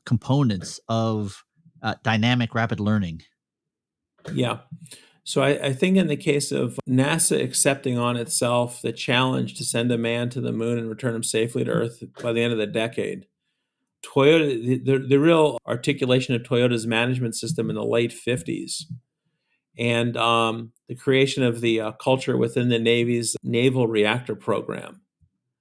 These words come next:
Speaker 2: I think at e-, e-, each of critical inflection points, uh, leaders and I suppose everyone else looked at the challenge ahead of them and said,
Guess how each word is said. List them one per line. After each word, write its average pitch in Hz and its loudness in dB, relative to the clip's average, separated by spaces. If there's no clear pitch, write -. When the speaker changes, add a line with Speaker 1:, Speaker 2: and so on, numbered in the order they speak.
Speaker 2:
I - -2
think 147 4
at 127 6
e-, 120 0
e-, 147 -2
each 175 4
of 131 2
critical 147 0
inflection 123 -2
points, 117 -6
uh, 113 -2
leaders 127 4
and 117 0
I 110 -4
suppose 120 -4
everyone 110 -2
else 113 -4
looked 151 2
at 151 -4
the - 0
challenge 127 2
ahead 120 0
of 135 0
them 110 -2
and 107 -6
said, 110 -2